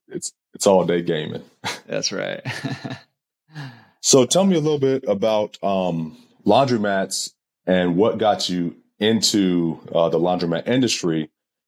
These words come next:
Speaker 1: And the reason I'm so curious is because I, I grew up lower income and we didn't have, you know, washer and dryer in the house. We had to use laundromats. So one, I know it's a, a good service,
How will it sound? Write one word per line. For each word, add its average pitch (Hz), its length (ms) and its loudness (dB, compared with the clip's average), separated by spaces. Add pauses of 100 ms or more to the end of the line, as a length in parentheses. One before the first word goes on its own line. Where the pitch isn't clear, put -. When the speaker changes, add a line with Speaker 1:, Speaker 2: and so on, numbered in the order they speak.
(160)
Speaker 1:
And 85 280 2
the 85 60 4
reason 117 260 4
I'm 147 140 2
so 107 180 0
curious 92 400 -2
is 85 60 -8
because 87 320 -2
I, 101 300 2
I 104 100 0
grew 104 260 0
up 92 80 -4
lower 95 280 0
income 85 560 -2 (500)
and 82 420 0 (120)
we 98 120 4
didn't 92 200 4
have, 90 600 0
you 82 140 -2
know, 78 320 -2 (240)
washer 92 300 2
and 87 100 -2
dryer 87 220 0
in 87 60 -2
the 82 60 -2
house. 82 300 -2
We 87 80 0
had 82 120 -2
to 78 60 -4
use 82 200 0
laundromats. 78 680 -2
So 78 300 2
one, 95 340 0
I 92 60 0
know 92 160 0
it's - 120 -4
a, 80 100 -2
a 85 180 -6
good 92 200 -2
service, 80 520 0